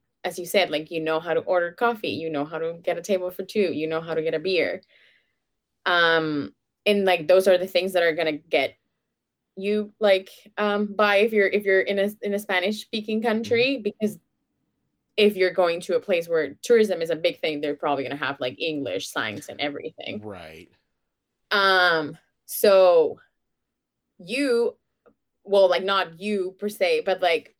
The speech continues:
Speaker 1: as a person that doesn't really need Spanish to survive or to, like, get by, um, it's something that you don't really need, so that you don't really use it. So your brain is like,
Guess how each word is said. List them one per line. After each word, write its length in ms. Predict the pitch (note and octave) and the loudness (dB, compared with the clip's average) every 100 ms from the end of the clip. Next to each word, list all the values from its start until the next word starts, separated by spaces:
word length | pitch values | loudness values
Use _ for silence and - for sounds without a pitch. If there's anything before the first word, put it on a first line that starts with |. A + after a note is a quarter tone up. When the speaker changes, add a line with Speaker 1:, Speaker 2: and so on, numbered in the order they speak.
| G3 | -2
Speaker 1:
as 240 | G3+ G#3 | -2 0
a 60 | F#3+ | -4
person 580 | - A#3+ C4 A#3+ G#3+ | 2 2 4 0 -2
that 280 | G3 E3 D3 _ _ _ _ _ _ _ _ _ _ _ | -2 -2 -4 _ _ _ _ _ _ _ _ _ _ _
doesn't 360 | G#3+ G#3+ G3 F#3 | 0 2 -4 -4
really 320 | G3 F#3 E3+ | -4 -4 -8
need 680 | D#3+ D#3+ F#3 A#3 C4 D4+ D#4+ _ | -10 -10 -8 -6 -6 -8 -10 _
Spanish 840 | - - B3+ C4+ C#4+ D4+ C#4+ - | -20 -10 -6 -2 0 -2 -4 -8
to 400 | B3+ C4 B3 A#3+ _ _ | -8 -6 -8 -12 _ _
survive 680 | - - B3 A3 A3 A#3+ B3 | -6 2 2 4 2 2 0
or 60 | |
to, 120 | A3+ | -2
like, 180 | A3+ G3 | 0 2
get 220 | G#3 G#3 | 2 0
by, 520 | G#3 G3 G#3+ A#3 C4 C#4 _ _ _ _ _ - | 0 0 0 0 -4 -6 _ _ _ _ _ -2
um, 840 | F#3+ F3+ E3+ E3 D#3 D3 C3+ - _ _ _ _ _ _ _ _ _ _ _ _ _ _ _ _ _ _ _ - | 0 2 0 -2 -6 -10 -12 -18 _ _ _ _ _ _ _ _ _ _ _ _ _ _ _ _ _ _ _ -2
it's 160 | G3+ | 0
something 260 | A3 G#3+ A3+ | 2 2 2
that 100 | A3+ | 2
you 100 | G3+ | 0
don't 120 | G3 | 0
really 180 | F3+ E3+ | -2 -4
need, 200 | D3+ G#3 | -2 -2
so 80 | G#3+ | -2
that 160 | F3 | -4
you 100 | E3 | -4
don't 120 | F3 E3 | -6 -4
really 200 | D#3+ C#3 | -4 -4
use 280 | C3 G3 G#3+ | -4 0 0
it. 140 | C4 | 2
So 80 | A#3+ | 2
your 180 | G3 E3+ | 2 2
brain 300 | F3 E3+ F3 | 2 0 0
is 100 | F#3 | 0
like, 260 | E3 D3 | -2 -4